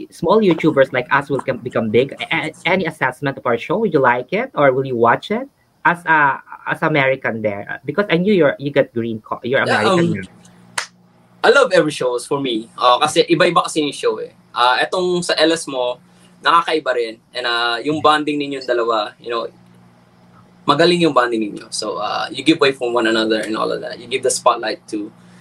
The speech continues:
Speaker 2: kung, kung sino yung ano. Um, ayan, ang ganda ng approach ninyo, ang ganda ng, um, yung, yung, yung ano nyo sa projected, project, ano? Project, projection ninyo.
Speaker 1: Projections, yeah.
Speaker 2: Oo, ang ganda.
Speaker 1: Production,
Speaker 2: Um,
Speaker 1: production.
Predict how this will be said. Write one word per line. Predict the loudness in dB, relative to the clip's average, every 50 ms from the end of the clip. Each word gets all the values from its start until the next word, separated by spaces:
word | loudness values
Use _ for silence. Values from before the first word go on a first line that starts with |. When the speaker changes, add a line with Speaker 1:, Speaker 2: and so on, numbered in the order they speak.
| -20 -20 -20 _ _
Speaker 2:
kung, | -2 0 0 0 0 -2
kung | 0 0 0 2
sino | 2 2 4 4
yung | 4 4 2 0
ano. | -4 -8 -10 -14 -18 -20 _ -20 -20 -20 -20 _ _ _
Um, | 0 2 4 4 6 6 6 6 6 4 4 2 -2 -6 -10 -8 -8 -4
ayan, | 0 2 2 2
ang | 2 0 2
ganda | 2 4 4 4
ng | 4 2 0
approach | -2 -2 2 2 2 2 2 2
ninyo, | 0 2 2 2 2 2 2 2
ang | 2 2
ganda | 2 2 2 2
ng, | 2 2 2 0 0 0 -2
um, | -2 -2 0 0 0 -2 -2 -4 -8 -14 -18 -20 -20 -20 -20 -20 -20 -20 -20 -20 -20 -20 _ _ -8
yung, | -8 -6 -6 -8 -10 _ _ -20 -20 -10
yung, | -6 -4 -2 0 0 0 0 0 -2 -2 -2 -2 -2 -4 -8 _
yung | 0 2 2 2 2 0
ano | -2 0 0 0
nyo | 2 0 0
sa | 2 0 0 -2 -2 _
projected, | -2 0 0 2 2 2 0 0 0 -6 -8 -8 -8 -14 -4
project, | 0 2 2 2 2 -2 -4 -4 -4
ano? | -4 -4 -4 -4 -4
Project, | 0 0 0 2 0 -2 -2 -4 -6 0
projection | 0 2 2 2 0 0 0 0 0
ninyo. | 0 0 -2 0 0 2 2
Speaker 1:
Projections, | 2 2 0 -2 -6 -12 _ -12
yeah. | -10 -10 -10 -6 -2 0
Speaker 2:
Oo, | 2 4 4 4 4 4 2
ang | 0 -2 0
ganda. | 2 2 2 2 2 2 4 4 4
Speaker 1:
Production, | 4 2 0 -2 -2 -6 0 2
Speaker 2:
Um, | 2 4 4 2 0 -4 -8
Speaker 1:
production. | -8 -6 -4 -2 -2 -4 -4 -8 -10 -10 -10 -10